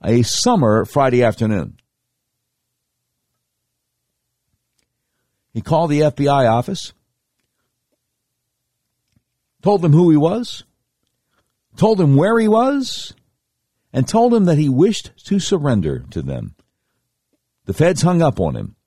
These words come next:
Hey, it was Friday, date night number one. Who could be bothered driving to Abington, Massachusetts? You know what? I gotta look. I, I, I gotta look and see. I'm not from the Boston area. I've never been to the Boston area.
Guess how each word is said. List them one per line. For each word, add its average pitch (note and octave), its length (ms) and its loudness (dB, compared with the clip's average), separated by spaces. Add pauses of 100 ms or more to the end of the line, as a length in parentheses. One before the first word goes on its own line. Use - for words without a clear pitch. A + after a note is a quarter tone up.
(720)
Hey, A#3 120 0
it C3+ 60 2
was C3 140 0
Friday, D#3 480 0
date B3 300 -2
night C#3 240 -2
number D#3+ 260 0
one. F#3 480 0 (800)
Who B3+ 60 -2
could G3+ 120 0
be F3 120 0
bothered F#3 440 0
driving F3+ 420 0
to E3 140 -4
Abington, F3+ 640 0 (120)
Massachusetts? F#3 840 -4
You A3 100 -10
know A#3+ 100 -6
what? A3 200 -8
I A#3 60 -16
gotta F3+ 180 -10
look. - 160 -12 (180)
I, A#2 60 -10 (100)
I, A#2+ 440 -14
I A#2 40 -14
gotta G2 200 -14
look C2 160 -16
and - 100 -20
see. - 220 -20 (1040)
I'm G#2 120 -4
not G2 200 -4
from D#2 300 -12
the F2 80 -10
Boston D2+ 440 -10
area. A#1 380 -14
I've D#2 100 -14
never E2+ 280 -8
been D#2+ 300 -10
to D2+ 120 -18
the C2 80 -16
Boston A#1+ 480 -16
area. G#1 320 -20